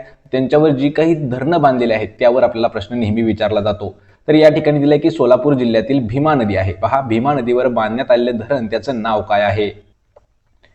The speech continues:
आणि या प्रश्नाचं उत्तर होईल पर्याय क्रमांक दोन, तर उजनी हे जे धरण आहे, हे भीमा नदीवर बांधण्यात आलेलं आहे. आणि जिल्हा विचारला, तर जिल्हा आहे पहा, सोलापूर.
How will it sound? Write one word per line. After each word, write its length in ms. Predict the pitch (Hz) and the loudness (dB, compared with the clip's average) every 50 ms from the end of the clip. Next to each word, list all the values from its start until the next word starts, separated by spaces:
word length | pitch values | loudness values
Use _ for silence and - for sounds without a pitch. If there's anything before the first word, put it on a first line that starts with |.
| _ - | _ -2
आणि 120 | 139 139 147 | 2 4 4
या 100 | 147 147 | 4 4
प्रश्नाचं 360 | 151 147 - 160 151 151 160 | 4 2 2 2 0 0 0
उत्तर 200 | 135 - 151 147 | 0 2 2 2
होईल 160 | 143 147 151 | 2 2 2
पर्याय 300 | 147 - 113 107 110 110 | 2 0 0 2 0 0
क्रमांक 400 | 110 120 117 117 113 113 110 123 | 0 0 0 0 -2 -2 -2 -2
दोन, 340 | 117 117 135 131 117 120 110 | 0 2 2 2 2 2 0
तर 60 | 131 | 0
उजनी 420 | 127 123 135 127 123 131 160 170 | 2 2 2 2 2 2 0 0
हे 140 | 170 160 147 | 2 2 2
जे 100 | 139 147 | 2 2
धरण 240 | 123 113 117 120 113 | 0 0 0 0 -2
आहे, 140 | 110 127 147 | -2 -4 -4
हे 140 | 143 135 147 | -4 -4 -4
भीमा 340 | 127 110 110 127 147 160 | -2 -2 -2 -2 0 0
नदीवर 280 | 156 135 123 120 120 113 | 0 0 2 2 2 2
बांधण्यात 340 | 104 107 107 107 104 98 98 | 2 0 0 -2 -2 -2 -2
आलेलं 180 | 101 101 98 | -2 -2 -2
आहे. 380 | 95 98 101 101 - - - - _ - | -2 -2 -4 -6 -10 -14 -20 -14 _ -2
आणि 120 | 151 151 | 0 0
जिल्हा 260 | 127 123 127 131 143 147 | 2 2 4 4 4 4
विचारला, 360 | 147 139 - 151 135 147 151 | 4 2 2 2 2 2 0
तर 140 | 147 160 127 | 0 -2 -2
जिल्हा 320 | 104 107 110 113 110 104 | -2 -2 0 0 2 2
आहे 100 | 107 113 | 0 0
पहा, 220 | 110 - 110 117 - - - _ _ - | 0 -2 -2 -4 -4 -10 -14 _ _ -8
सोलापूर. 480 | - 127 113 104 104 - - 110 104 | -2 0 2 2 2 2 0 -2 -4